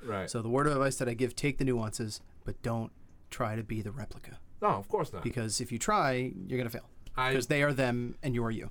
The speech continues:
Speaker 1: I, it,
Speaker 2: That's
Speaker 1: it,
Speaker 2: all.
Speaker 1: it has been so long since I've tried to
Speaker 2: Mm-hmm.
Speaker 1: copy somebody,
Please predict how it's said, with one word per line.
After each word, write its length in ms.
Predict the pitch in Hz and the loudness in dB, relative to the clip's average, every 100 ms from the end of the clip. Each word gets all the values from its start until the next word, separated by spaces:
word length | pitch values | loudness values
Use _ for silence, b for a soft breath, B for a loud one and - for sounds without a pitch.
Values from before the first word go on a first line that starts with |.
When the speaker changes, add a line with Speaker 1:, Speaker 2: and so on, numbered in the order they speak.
| - | -2
Speaker 1:
I, 160 | 151 156 139 | 2 2 2
it, 240 | 160 - | -2 0
Speaker 2:
That's 180 | 151 151 | 0 2
Speaker 1:
it, 20 | |
Speaker 2:
all. 140 | 104 - | -2 -2
Speaker 1:
it 160 | 160 170 | 0 2
has 220 | 175 151 | 2 2
been 280 | 151 147 135 | 2 2 0
so 320 | - 135 139 | 0 2 2
long 420 | 127 120 117 117 | 2 2 2 -2
since 380 | - 104 101 - | -6 -6 -8 -6
I've 240 | 101 98 - | -2 2 2
tried 360 | 107 101 98 | 4 2 2
to 120 | - 101 95 | 0 0 2
Speaker 2:
Mm-hmm. 200 | 143 165 - - - - - - | 2 2 -4 -12 -14 -14 -10 0
Speaker 1:
copy 420 | 107 104 117 117 | 2 2 -2 -4
somebody, 720 | - 123 120 120 120 123 | -4 -2 0 0 0 -4